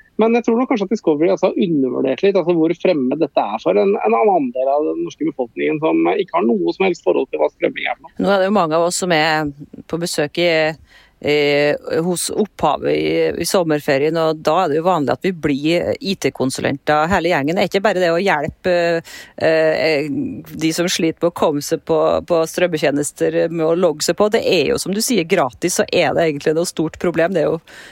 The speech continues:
Speaker 2: det er jo bare det å få logga seg på.
Speaker 1: Ja, for noen så er det <laughs> sikkert, eh, enkelt å, å få hjelp.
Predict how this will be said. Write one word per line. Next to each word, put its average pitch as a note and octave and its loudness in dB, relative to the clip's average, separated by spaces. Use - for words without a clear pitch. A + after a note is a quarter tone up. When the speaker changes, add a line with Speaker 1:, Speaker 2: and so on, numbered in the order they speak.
Speaker 2:
det D#3+ 2
er D3+ 4
jo - -
bare D3+ 2
det D3+ 2
å - -4
få E3+ 2
logga E3 2
seg C3 -2
på. - -2
Speaker 1:
Ja, E3 4
for F3+ 2
noen G3 4
så G#3 2
er E3+ 4
det E3+ 2
<laughs> G3+ 2
sikkert, E3 -4
eh, D#3 -2
enkelt C3 -8
å, D#3 0
å D3+ -4
få D3+ -4
hjelp. E3 -2